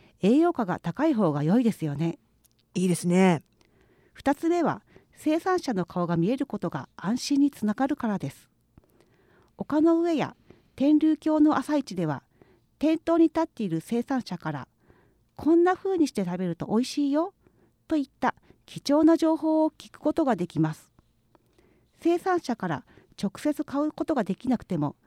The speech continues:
Speaker 1: 顔写真が貼ってあることがありますよね。それを見ることができれば安心につながります。
Speaker 2: そうですよね。お話をするのはなおさらですが、お顔がわかると、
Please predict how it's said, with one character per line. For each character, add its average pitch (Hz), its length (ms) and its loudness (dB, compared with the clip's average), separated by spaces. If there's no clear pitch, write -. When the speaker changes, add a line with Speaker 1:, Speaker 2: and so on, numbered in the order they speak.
Speaker 1:
顔 247 220 -2
写 359 120 -2
真 311 200 0
が 208 100 0
貼 165 120 -2
っ - 20 -8
て - 160 -6
あ 247 80 -2
る 247 80 -4
こ - 120 -6
と 196 120 -6
が - 160 -8
あ 165 100 -6
り 156 100 -2
ま 196 120 -2
す - 100 -12
よ 156 140 -4
ね。 180 260 -6
そ - 120 -2
れ 247 140 0
を 311 80 4
見 339 140 6
る 330 80 0
こ 240 120 -4
と 208 120 -4
が 170 100 -2
で 165 80 -6
き - 140 -8
れ 175 100 -2
ば 147 160 -6
安 196 200 2
心 277 220 2
に 277 120 6
つ 247 80 -4
な 247 140 4
が 240 100 2
り 220 100 -2
ま 202 140 0
す。 - 140 -18
Speaker 2:
そ 208 500 -2
う - 20 -4
で 277 120 0
す 226 100 -4
よ 202 120 4
ね。 190 300 4
お - 100 -4
話 349 480 0
を 370 100 2
す - 160 -4
る 349 120 4
の 320 120 2
は 214 120 4
な 190 160 4
お 226 80 4
さ 262 140 0
ら 254 120 4
で 254 100 2
す 226 140 -4
が、 185 260 2
お 208 80 2
顔 403 280 0
が 381 120 2
わ 370 140 4
か 370 120 2
る 285 100 0
と、 175 220 0